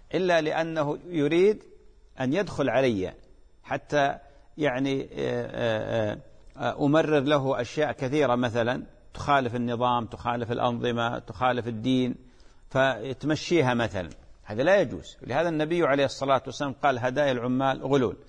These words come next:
المسألة الأخرى، وهذه للأسف من ال-، ال-، يعني ال-، الأمراض الموجودة في بيئة العمل، أن بعض الموظفين للأسف الشديد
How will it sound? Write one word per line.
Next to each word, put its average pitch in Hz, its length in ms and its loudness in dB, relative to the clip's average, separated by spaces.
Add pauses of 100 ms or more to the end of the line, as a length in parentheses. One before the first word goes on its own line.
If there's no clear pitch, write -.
(380)
المسألة 208 400 0
الأخرى، 190 360 0
وهذه 190 340 0
للأسف 170 460 0
من 135 200 -2
ال-، 123 400 2 (560)
ال-، 120 540 -2
يعني 123 520 -2
ال-، 123 240 -4
الأمراض 135 640 2
الموجودة 131 560 -2
في 127 300 -4
بيئة 131 380 0
العمل، 113 500 2 (1160)
أن 165 180 0
بعض 185 260 2
الموظفين 147 640 0
للأسف 151 400 -2
الشديد 123 540 -2